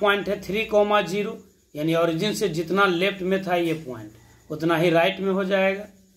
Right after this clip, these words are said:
यानी ओरिजिन जो है वो mid point बन जाएगा। तो ये हो जाएगा थ्री ज़ीरो, और एक point है zero A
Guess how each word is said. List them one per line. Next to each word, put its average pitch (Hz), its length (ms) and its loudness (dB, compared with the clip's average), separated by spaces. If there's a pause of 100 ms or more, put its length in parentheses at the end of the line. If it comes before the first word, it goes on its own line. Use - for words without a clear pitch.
(140)
यानी 151 200 -2
ओरिजिन 175 520 2
जो 196 160 4
है 139 640 -2
वो 151 120 -2
mid 160 360 0
point 175 280 2
बन 170 220 2
जाएगा। 170 320 2
तो - 600 -20
ये 170 100 0
हो 180 120 2
जाएगा 160 380 4 (100)
थ्री 185 360 -4 (120)
ज़ीरो, 135 840 -6 (2250)
और 147 120 2
एक 208 280 2
point 202 280 4
है 196 140 0
zero 190 260 4
A 208 680 2